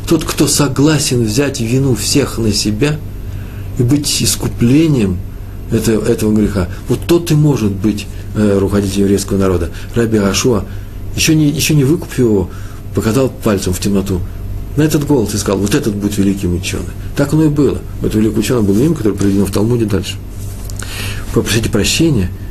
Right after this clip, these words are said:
очень часто не что иное, как взять вину на себя. Даже когда вины особенно не было. Несколько историй, которые мы здесь рассказывали, они заключаются именно в том, что кто-то только из-за того, что он обидел, просил прощения, обидел кого-то,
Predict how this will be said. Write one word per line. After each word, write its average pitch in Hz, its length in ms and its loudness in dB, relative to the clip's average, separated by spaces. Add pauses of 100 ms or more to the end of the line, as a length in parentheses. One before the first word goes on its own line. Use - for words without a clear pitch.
(180)
очень 104 240 2
часто 139 500 0 (420)
не 101 80 2
что 101 240 2
иное, 101 380 2 (180)
как 85 160 -2
взять 101 300 0
вину 92 180 2
на 90 100 2
себя. 82 280 0 (360)
Даже 123 220 2
когда 120 220 2
вины 123 340 4
особенно 98 360 2
не 92 180 4
было. 92 120 2
Несколько 117 280 0
историй, 127 200 2
которые 117 220 0
мы 117 60 4
здесь 113 100 -2
рассказывали, 120 560 0 (300)
они 110 180 2
заключаются 107 500 0
именно 104 160 2
в 95 60 -4
том, 107 220 -2 (420)
что - 200 -2
кто-то 107 420 0 (480)
только 170 180 2
из-за 120 120 0
того, 131 180 2
что 113 280 0 (200)
он 123 160 2 (180)
обидел, 151 580 2 (640)
просил 123 220 0
прощения, 110 360 2
обидел 135 360 2
кого-то, 101 380 0